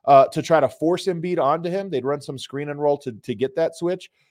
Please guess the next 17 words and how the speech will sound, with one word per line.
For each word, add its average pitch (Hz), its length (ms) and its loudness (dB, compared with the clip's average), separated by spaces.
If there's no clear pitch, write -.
But 185 140 0
for 190 80 0
the 175 80 0
most 214 300 0
part, 175 300 4
they 170 160 2
put 185 200 -4
Embiid 151 380 -4
off 180 300 0
of 160 160 4
Jokic, 175 440 0
and 196 160 0
it - 80 -8
clearly 240 340 -2
had 208 140 2
an 190 80 -6
effect, 233 460 -8